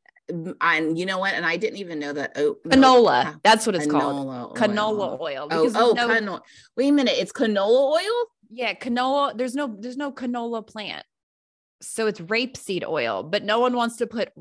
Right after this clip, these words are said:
Speaker 2: rapeseed <laughs> oil on their ingredients. But it's, like, it's terrible for you because it's really high in, like, bad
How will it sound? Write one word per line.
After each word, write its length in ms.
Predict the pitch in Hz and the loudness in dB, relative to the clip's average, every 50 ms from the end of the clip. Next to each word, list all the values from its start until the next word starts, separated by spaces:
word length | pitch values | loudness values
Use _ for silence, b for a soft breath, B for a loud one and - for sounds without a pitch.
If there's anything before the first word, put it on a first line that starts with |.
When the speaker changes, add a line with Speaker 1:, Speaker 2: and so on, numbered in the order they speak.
| 151 147 | -10 -4
Speaker 2:
rapeseed 1300 | 202 220 262 262 262 _ - - - - _ _ - - - - 226 220 190 180 180 190 190 220 262 - - - - | -2 -2 -2 -2 -6 _ -12 -12 -12 -12 _ _ -18 -16 -10 -8 -6 -6 -6 -6 -8 -4 -2 -2 -4 -4 -6 -16 -20
<laughs> 160 | _ _ - 247 | _ _ 0 0
oil 600 | 269 - 330 320 262 320 285 262 233 208 - - - | 2 2 2 2 2 2 2 2 0 0 -2 -4 -4
on 500 | - 202 220 220 220 220 220 220 190 - - | -2 0 0 0 -2 -4 -6 -8 -8 -6 -4
their 180 | 190 196 190 | -2 0 0
ingredients. 760 | 196 190 - 247 254 247 226 196 160 117 135 131 135 - - - B B B B B | -2 -4 -4 -2 -2 -2 -2 -4 -8 -8 -10 -12 -14 -16 -20 -20 B B B B B
But 120 | - 247 | -2 -2
it's, 120 | 320 302 - | -2 -2 -2
like, 220 | - 302 269 - - | -2 -2 -2 -2 -2
it's 220 | - 247 233 - | -4 -4 -4 -4
terrible 440 | - 311 285 294 294 247 202 190 175 | -4 -2 0 0 0 -2 -2 -6 -10
for 220 | - - 175 170 | -8 -6 -6 -4
you 140 | 170 165 165 | -4 -4 -6
because 260 | 175 190 202 196 185 | -6 -8 -8 -10 -12
it's 160 | 196 185 - | -12 -16 -16
really 240 | - 180 180 196 190 | -12 -10 -8 -6 -6
high 260 | 185 175 170 160 151 | -4 -4 -2 -2 -4
in, 220 | 156 147 147 131 - - | -4 -6 -8 -10 -10 -10
like, 180 | 120 147 131 - - - | -10 -10 -12 -12 -10 -6
bad 360 | 160 151 147 156 156 208 | -6 -4 -4 -4 -6 -8